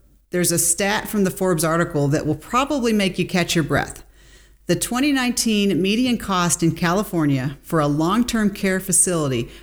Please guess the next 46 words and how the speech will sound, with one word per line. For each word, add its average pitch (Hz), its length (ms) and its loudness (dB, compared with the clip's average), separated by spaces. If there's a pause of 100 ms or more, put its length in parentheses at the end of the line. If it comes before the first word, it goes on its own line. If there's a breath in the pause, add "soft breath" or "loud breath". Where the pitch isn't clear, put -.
(140 loud breath)
was 139 440 0
one 208 500 0
hundred 220 440 2
and 170 160 0
twenty-seven 214 920 -2
thousand 196 500 0
dollars 170 460 2
per 156 200 -2
year. 147 500 -2 (360 loud breath)
So 185 540 -2
if 180 140 -4
you 226 80 0
break 247 300 0
that 226 180 0
down 202 340 2
even 175 220 2
further, 185 320 0
Tony, 156 380 2
that's 190 320 -2
three 240 400 -2
hundred 226 340 0
fifty 196 340 -2
dollars 165 600 0 (100)
every 175 300 0
day. 143 420 -4 (500 loud breath)
You 226 80 -2
know, 226 180 2
and 214 100 0
of - 100 -4
course, 262 220 0
there's 247 180 0
plenty 233 380 -2
of 208 80 -2
sticker 214 400 0
shock 143 340 0
with 160 160 -2
numbers 160 260 2
like 151 260 -2
that, 147 280 0 (240 loud breath)
but 196 100 -10
here's 285 220 0
where 277 80 0
your 196 100 2
strategy 185 480 0
comes 135 280 0
in. - 240 -8